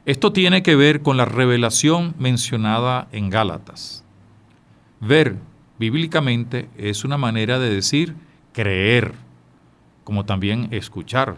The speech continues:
significa y puede significar creer. Pero a la vez, cuando se emplea en forma pasiva, ¿no? Ser visto, hace mención a la aparición, hace mención a la revelación,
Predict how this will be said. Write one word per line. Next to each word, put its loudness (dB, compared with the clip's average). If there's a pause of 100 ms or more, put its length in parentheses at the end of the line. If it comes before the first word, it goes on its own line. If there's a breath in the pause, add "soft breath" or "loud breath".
(160)
significa -4
y -2
puede -4
significar -6
creer. -4 (1040)
Pero 0
a 4
la 4
vez, 2 (760 soft breath)
cuando 2
se 2
emplea 4
en -2
forma 0
pasiva, 0 (640)
¿no? -8
Ser -2
visto, -4 (320 soft breath)
hace 0
mención 0 (100)
a -2
la 4
aparición, 0 (480 soft breath)
hace -2
mención 2 (500 loud breath)
a 2
la 2
revelación, 0